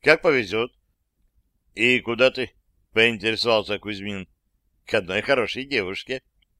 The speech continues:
«Нашел время ходить по... по хорошим девушкам». «Девушка работает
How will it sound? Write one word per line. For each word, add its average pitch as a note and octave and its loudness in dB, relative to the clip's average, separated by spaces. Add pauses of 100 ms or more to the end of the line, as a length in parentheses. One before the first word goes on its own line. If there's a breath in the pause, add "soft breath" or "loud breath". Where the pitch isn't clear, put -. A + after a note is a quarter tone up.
(280)
«Нашел G#2 0
время A2 2
ходить A2 -4
по... A2 2 (600 soft breath)
по F#2+ 0
хорошим G2+ 0
девушкам». F#2+ -6 (1080)
«Девушка D3+ 2
работает C#3 0